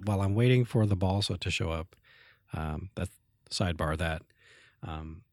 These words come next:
while I'm waiting for the balsa to show up, I'm going, I think I'm going to put that arf together real quick. I can, I can do it in a couple evenings, and then I can use that airplane as sort of the, the test bench, if you will, uh, for, for these engines.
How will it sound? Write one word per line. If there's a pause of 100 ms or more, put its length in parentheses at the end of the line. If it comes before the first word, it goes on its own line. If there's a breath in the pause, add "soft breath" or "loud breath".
(140)
while
I'm
waiting
for
the
balsa
to
show
up, (300)
I'm
going,
I
think
I'm
going
to
put
that
arf
together (300)
real
quick.
I
can, (100)
I
can
do
it
in
a
couple
evenings, (480 soft breath)
and
then
I
can
use
that
airplane
as
sort
of
the, (260)
the
test (180)
bench,
if
you
will, (640 soft breath)
uh,
for,
for
these
engines.